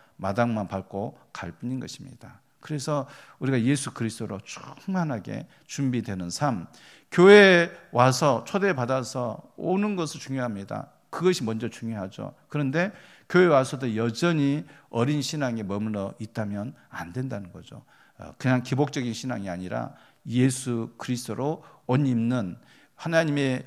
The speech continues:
의에 따른 그런 삶으로 바꿔지지 않으면 안 된다라는 사실을 그 앞에, 예, 혼인잔치 비유를 통해서 말씀해 주셨어요. 그러니까 이 세 가지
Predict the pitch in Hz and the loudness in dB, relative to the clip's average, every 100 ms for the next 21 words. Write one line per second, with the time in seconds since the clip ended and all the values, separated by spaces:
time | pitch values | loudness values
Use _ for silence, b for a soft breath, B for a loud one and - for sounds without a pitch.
0 | - 156 175 190 170 - 135 156 120 - | -10 -4 -2 2 2 2 0 0 -2 -2
1 | 131 120 151 156 120 117 135 B - - | -4 -4 -6 -4 -4 -2 -4 B -18 -16
2 | - 156 127 - 104 87 104 113 151 B | -8 -6 -6 -8 -12 -10 -8 -6 -6 B
3 | B - 104 110 151 135 113 101 92 - | B -12 -8 -4 -2 -2 -4 -6 -8 -10
4 | 98 131 160 110 B B B - - 135 | -10 -4 -2 -2 B B B -12 -2 0
5 | 127 127 131 123 98 B B 95 92 82 | 0 0 0 0 -2 B B -8 -8 -8
6 | - 165 160 131 - - - 117 101 107 | -8 -6 -4 -4 -6 -10 -8 -8 -8 -10
7 | 95 135 123 120 B - 78 - - 104 | -10 -8 -8 -10 B -14 -10 -10 -8 -8
8 | 127 98 - - - - _ - 165 175 | -8 -10 -12 -16 -18 -20 _ -4 0 0
9 | 156 160 160 B B B B B _ 156 | 0 0 -2 B B B B B _ -6
10 | 175 190 185 180 180 208 202 185 160 156 | -2 0 -2 -4 -2 -2 2 2 2 -2